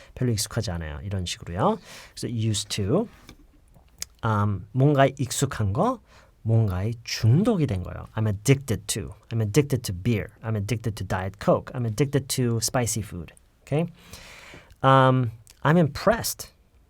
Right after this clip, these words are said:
I'm impressed. 이 인상이 뭐라고요? 오, 괜찮은데? 잘 만들었는데?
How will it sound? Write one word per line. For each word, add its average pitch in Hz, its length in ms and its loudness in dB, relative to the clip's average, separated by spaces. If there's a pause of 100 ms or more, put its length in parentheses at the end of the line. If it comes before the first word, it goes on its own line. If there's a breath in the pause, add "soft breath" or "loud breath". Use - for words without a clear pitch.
I'm 135 140 2
impressed. - 680 2
이 143 200 4
인상이 131 280 6
뭐라고요? 110 560 0
오, 220 280 -4
괜찮은데? 196 760 -4 (100)
잘 - 180 -8
만들었는데? 139 640 -2